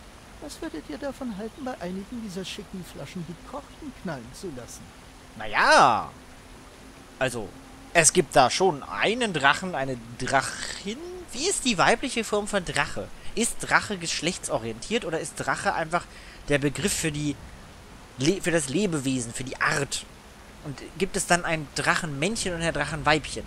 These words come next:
Speaker 2: Ich kenn mich mit Drachen nicht aus. Es gibt auf jeden Fall einen weiblichen Drachen mit mehreren Köpfen,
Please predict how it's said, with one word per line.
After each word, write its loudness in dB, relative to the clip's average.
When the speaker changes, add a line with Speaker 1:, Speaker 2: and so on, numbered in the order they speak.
Speaker 2:
Ich -10
kenn 2
mich -2
mit -4
Drachen 2
nicht 0
aus. 0
Es -2
gibt 0
auf 4
jeden -2
Fall 2
einen -2
weiblichen 2
Drachen -2
mit 2
mehreren 6
Köpfen, 0